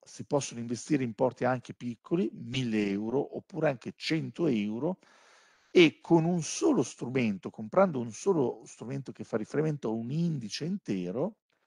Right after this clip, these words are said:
compriamo in realtà migliaia di azioni, obbligazioni o titoli di Stato.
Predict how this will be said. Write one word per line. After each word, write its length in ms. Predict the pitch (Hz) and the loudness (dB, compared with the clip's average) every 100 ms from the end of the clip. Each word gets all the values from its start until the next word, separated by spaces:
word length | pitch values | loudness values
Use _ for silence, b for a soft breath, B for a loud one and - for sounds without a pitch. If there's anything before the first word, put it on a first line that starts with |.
| _ _ _ - | _ _ _ 0
compriamo 680 | 185 190 208 185 143 120 | 2 2 4 8 8 6
in 60 | 135 | 2
realtà 340 | 175 165 175 | 2 4 4
migliaia 680 | 151 151 160 143 160 127 110 | 4 2 0 6 8 8 4
di 140 | 110 | 0
azioni, 340 | 135 - 165 123 | -4 -2 -4 -2
obbligazioni 760 | 120 143 165 - - 107 110 | -6 -2 0 0 -4 -8 -6
o 80 | 131 | -8
titoli 400 | - 98 98 104 | -10 -14 -12 -10
di 120 | 117 | -10
Stato. 640 | 117 - - - _ _ | -12 -12 -16 -18 _ _